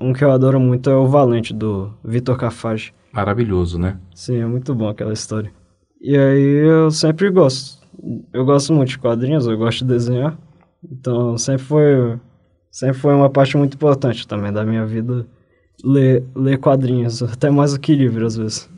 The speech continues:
Speaker 2: Algum quadrinho que já mexeu com você assim de forma significativa? Porque você falou de livro de Laranja Mecânica,
Speaker 1: Hum.
Speaker 2: né? Que é um clássico que realmente, quando toca na gente, faz a gente pensar,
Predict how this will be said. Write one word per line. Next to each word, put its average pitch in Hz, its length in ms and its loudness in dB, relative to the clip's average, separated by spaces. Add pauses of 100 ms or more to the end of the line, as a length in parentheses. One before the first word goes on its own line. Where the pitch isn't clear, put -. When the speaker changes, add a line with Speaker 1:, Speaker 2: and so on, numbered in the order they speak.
(400)
Speaker 2:
Algum 135 320 2
quadrinho 123 480 0
que 123 120 -4
já 110 200 0
mexeu 117 440 -2
com 113 120 -8
você 95 360 -6
assim 92 280 -6
de 98 100 -10
forma 98 280 -4
significativa? 92 840 -6
Porque - 160 -10
você 165 220 -4
falou 156 380 0 (380)
de 135 120 -2
livro 147 420 0
de 151 120 -2
Laranja 151 360 2
Mecânica, 110 680 -4
Speaker 1:
Hum. 139 300 -6
Speaker 2:
né? 90 320 -4 (100)
Que - 120 -8
é 90 40 0
um 107 120 -2
clássico 113 840 -2 (460)
que 104 140 -4
realmente, 113 640 0
quando 110 400 -2
toca 117 460 -2
na 107 140 -2
gente, 113 440 -4
faz 123 340 -6
a 117 40 -2
gente 123 260 -2
pensar, 104 600 -2